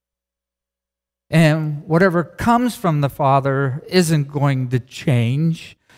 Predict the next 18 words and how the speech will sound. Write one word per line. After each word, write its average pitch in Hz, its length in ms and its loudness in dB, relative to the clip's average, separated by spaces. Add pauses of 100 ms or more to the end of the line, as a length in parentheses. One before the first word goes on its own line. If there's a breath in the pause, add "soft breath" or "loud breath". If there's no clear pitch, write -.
(100)
So 180 180 2
that 190 180 0
means 180 320 2
the 156 100 -4
Spirit's 165 600 0
not 151 240 0
changing 139 500 0
here 131 320 2
either. 127 540 -4 (1400)
The 139 80 2
Spirit 160 400 4
has 131 220 2
been 139 360 0
consistently 139 1040 -2
the 135 160 0
same 123 440 -2
from 120 200 -6
Genesis 120 800 -6